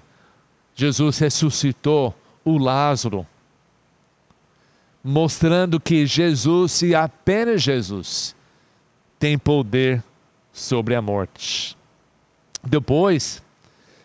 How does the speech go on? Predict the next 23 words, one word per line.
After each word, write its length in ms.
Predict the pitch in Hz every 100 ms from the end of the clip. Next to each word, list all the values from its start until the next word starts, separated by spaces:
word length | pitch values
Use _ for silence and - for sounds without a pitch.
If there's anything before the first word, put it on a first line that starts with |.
| -
Jesus 500 | 139 156 160 165 -
andou 440 | 160 131 160 196
aqui 280 | 165 - 226
na 160 | 233
terra, 260 | 180 185 175
depois 520 | 151 143 - 262 254
a, 180 | 226 175 - -
a 100 | -
ressurreição, 880 | 135 180 190 180 165 175 - 147 123 - _ _ - - - _
Jesus 540 | 135 151 147 196 -
andou 400 | 170 147 143 196
aqui 340 | 165 - 196
na 140 | 208 208
terra 640 | - 160 170 120 113 90 - _ _ _ _ _ _ _ _ _
por 220 | 147 151
quase 400 | - 185 196 185
cinquenta 580 | 170 196 175 185 196 220
dias. 760 | 143 156 151 113 - - - - _ _ _
Ele 540 | - 175 220 226 202 185
ensinou 520 | 220 - 208 190 190
todos 480 | - 214 226 220 151
os 120 | 196
seus 600 | - 180 185 - - -